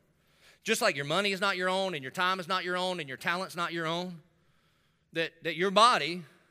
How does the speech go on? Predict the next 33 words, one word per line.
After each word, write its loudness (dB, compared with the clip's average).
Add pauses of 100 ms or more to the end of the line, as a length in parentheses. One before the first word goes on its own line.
(120)
is -2
not 2
your 0
own. -4 (720)
It 0
was -4
bought 2
at 2
a -2
price. -6 (400)
Now, 0
this 2
is -10
good 0
news. -4 (600)
This -2
means -2
this. -4
God 6
is -8
saying, -2 (380)
"You -4
are -2
very, -4
very -2
valuable." -6 (1040)
This -6
is -8
the -10
gospel 2
according -2
to 2
eBay. 0